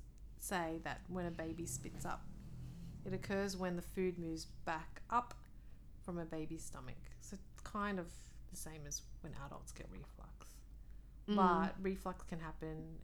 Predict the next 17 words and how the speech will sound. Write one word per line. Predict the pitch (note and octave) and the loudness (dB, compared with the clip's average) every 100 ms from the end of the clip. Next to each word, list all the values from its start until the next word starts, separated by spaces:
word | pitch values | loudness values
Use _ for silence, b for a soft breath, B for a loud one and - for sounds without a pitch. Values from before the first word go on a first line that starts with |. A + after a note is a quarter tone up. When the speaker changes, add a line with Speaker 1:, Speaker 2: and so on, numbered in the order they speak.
| E3+ | -6
Speaker 1:
um, | E3 D#3+ D#3+ - F3 - - | -6 -6 -6 -6 -8 -8 -4
multiple | E3+ E3+ - F3 | -2 -2 -2 -4
times | E3 E3 E3 | -2 -4 -4
a | |
day | D3+ C#3+ C#3+ C#3 - - | -6 -4 -6 -6 -8 -8
in | E3+ | -8
an | D3 C#3 | -6 -6
infant. | C#3+ - A3 | -6 -2 2
Speaker 2:
Mm. | G#3+ G3 G3+ - - B B B B B B B B - F3+ | 4 4 2 2 0 B B B B B B B B -2 -2
Speaker 1:
Um, | E3+ G#3+ | 2 2
Speaker 2:
Yeah. | G3 F#3 F#3+ - - - | 2 2 -2 -4 -6 -2
Because | A3+ A#3+ | 4 10
they | C4 B3+ | 10 10
have | C#4+ C#4+ - | 6 2 0
trouble | - A3 G3+ G3 | 2 4 6 6
digesting | F#3 F3+ F3+ G3 - F3+ F3 | 4 2 2 0 0 0 0
sometimes, | E3+ E3+ E3+ E3 D#3+ | 0 -2 -2 -2 -2